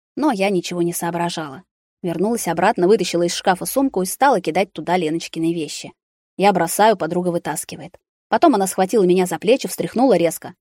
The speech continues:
так что я чуть не стукнулась затылком о дверцу шкафа, и потянула меня за собой. Она подвела меня к раковине, пустила воду и сунула мою голову под ледяную струю. Я вяло отбивалась. «Отстань, пусти». «Не пущу.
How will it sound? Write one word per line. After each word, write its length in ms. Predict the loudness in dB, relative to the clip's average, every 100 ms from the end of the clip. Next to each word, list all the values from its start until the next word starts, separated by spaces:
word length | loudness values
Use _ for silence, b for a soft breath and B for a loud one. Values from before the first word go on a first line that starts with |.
| _
так 160 | -4 0
что 120 | 2
я 80 | 2
чуть 160 | 0
не 100 | -2
стукнулась 460 | 0 0 0 -2 0
затылком 420 | 0 0 0 -2
о 60 | -2
дверцу 320 | -2 -4 -8
шкафа, 400 | -4 -4 -6 -16 _ _ _
и 140 | 0 0
потянула 400 | 0 0 0 2
меня 260 | 0 -2
за 80 | -8
собой. 440 | -8 -8 -12 -18 _ _ _ _ _ _ _ 0
Она 180 | 2
подвела 320 | 4 2 4 4
меня 180 | 2
к 80 | 2
раковине, 480 | 2 2 0 -4 -6 -10 _
пустила 400 | -6 -2 4 4
воду 280 | 6 4 4
и 40 | 2
сунула 340 | 2 2 4
мою 240 | 2 0
голову 300 | 2 4 4
под 160 | 0 -2
ледяную 400 | -2 2 2 0
струю. 480 | -2 -2 -2 -2 -10 _ _ -4
Я 200 | 2 2
вяло 300 | 2 2 2
отбивалась. 600 | 0 -4 -4 -6 -10 -16 _ _
«Отстань, 600 | -6 -4 -2 0 0 -4
пусти». 540 | -4 -2 -2 -4 -4 -4 _ _ _ -6
«Не 260 | 2 4
пущу. 640 | 4 4 2 0 2 0 0